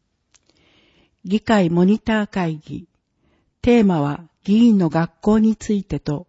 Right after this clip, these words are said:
モニター会議の持ち方についてです。令和五年八月二十三日水曜日に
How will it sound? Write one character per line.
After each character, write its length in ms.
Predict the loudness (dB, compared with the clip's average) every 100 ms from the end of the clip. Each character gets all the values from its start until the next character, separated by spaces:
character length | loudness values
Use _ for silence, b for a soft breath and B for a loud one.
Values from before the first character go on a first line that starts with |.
| b b b 0
モ 120 | 2
ニ 140 | 2
タ 200 | 0 -2
ー 60 | -2
会 280 | -2 -2 -2
議 100 | -2
の 160 | -2
持 160 | -2 -4
ち 120 | -4
方 260 | -8 -6 -2
に 160 | -2
つ 160 | -2 -6
い 120 | -6
て 120 | -8
で 160 | -10 -12
す。 220 | -14 _ _ _ _ _ _ _ _ _ _ _ _ -4
令 240 | 2 4
和 240 | 2 0 -2
五 180 | 0 0
年 320 | 0 -2 -8 _
八 300 | -14 -6 -2
月 380 | -2 0 -2 0
二 180 | 0 2
十 220 | 0 -2
三 320 | -4 0 0
日 420 | -2 -6 -8 -8 -12
水 380 | -6 -2 2 2
曜 240 | 2 0
日 160 | -2 -4
に 180 | -6